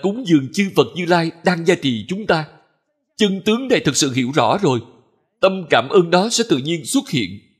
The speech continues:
Còn có đức của Tổ tiên đang bảo hộ chúng ta, chúng ta mới có phước báo được nghe chánh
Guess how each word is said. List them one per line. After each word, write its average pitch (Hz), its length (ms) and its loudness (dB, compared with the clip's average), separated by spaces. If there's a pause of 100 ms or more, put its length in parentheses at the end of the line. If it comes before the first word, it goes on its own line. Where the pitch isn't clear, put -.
(1700)
Còn 123 240 2 (200)
có 196 120 2
đức 214 180 -2
của 156 180 2
Tổ 120 240 0
tiên 156 380 -2
đang 180 280 0
bảo 117 260 2
hộ 113 280 -2
chúng 190 160 -6
ta, 147 240 0 (220)
chúng 180 120 -2
ta 165 80 4
mới 160 120 0
có 185 160 0
phước 226 180 -2
báo 180 160 2
được 143 260 -4
nghe 135 280 -2
chánh 147 160 0